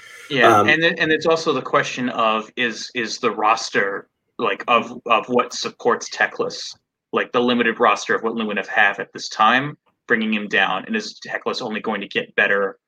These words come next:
Speaker 1: with the more tools that become available to the army? Where it's like, 'cause, um, a, I, I think a good example to think about right now is Nagash.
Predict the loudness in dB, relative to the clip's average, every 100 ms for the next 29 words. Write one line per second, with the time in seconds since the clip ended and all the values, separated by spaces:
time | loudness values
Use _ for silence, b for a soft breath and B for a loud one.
0 | _ _ -2 2 4 4 4 0 -2 0
1 | 2 4 2 -2 -6 -8 -12 _ _ -2
2 | 0 2 0 0 0 2 2 4 4 2
3 | 0 -2 -6 -4 -2 -2 -2 -4 -10 _
4 | _ _ _ _ _ 2 2 4 2 0
5 | 0 -4 -4 -2 2 6 6 4 -2 -14
6 | _ -4 -4 0 2 4 2 4 2 4
7 | 2 2 -2 -2 -10 -12 -12 -12 -2 -2
8 | 0 0 0 -2 -2 -6 -2 -2 -2 -8